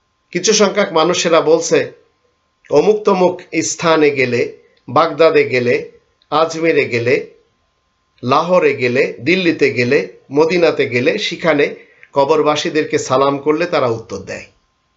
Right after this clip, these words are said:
এই কোরআনের পঁয়ত্রিশ নম্বর সূরা ফাতির এর উনিশ থেকে বাইশ আয়াতগুলিতে আল্লাহ বলছেন,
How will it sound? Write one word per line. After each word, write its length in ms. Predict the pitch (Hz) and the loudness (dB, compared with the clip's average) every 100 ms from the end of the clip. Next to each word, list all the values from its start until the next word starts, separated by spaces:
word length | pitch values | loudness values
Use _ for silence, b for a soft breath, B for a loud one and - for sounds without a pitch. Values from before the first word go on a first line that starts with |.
| _ _ _ _ _ _ _ _ _ - | _ _ _ _ _ _ _ _ _ -16
এই 100 | 110 | -14
কোরআনের 460 | 101 117 123 131 107 - - | -6 0 2 2 0 -4 -6
পঁয়ত্রিশ 480 | 123 120 151 - 143 | -4 -2 -2 -2 -2
নম্বর 180 | 120 | 0
সূরা 560 | 117 - 127 107 - - _ _ _ _ _ _ _ _ - | -2 -2 0 0 -2 -18 _ _ _ _ _ _ _ _ -2
ফাতির 540 | 143 143 - 107 101 - _ | 0 0 -2 -10 -12 -20 _
এর 180 | 123 123 | -10 -6
উনিশ 560 | 123 139 147 143 - - | 0 2 4 2 -2 -4
থেকে 260 | 143 - 113 | -6 -4 -4
বাইশ 400 | 104 117 139 139 | -2 0 0 0
আয়াতগুলিতে 540 | 127 120 131 139 139 | -2 -2 -4 -4 -2
আল্লাহ 200 | 113 113 | -2 -2
বলছেন, 380 | 123 151 147 | -2 0 0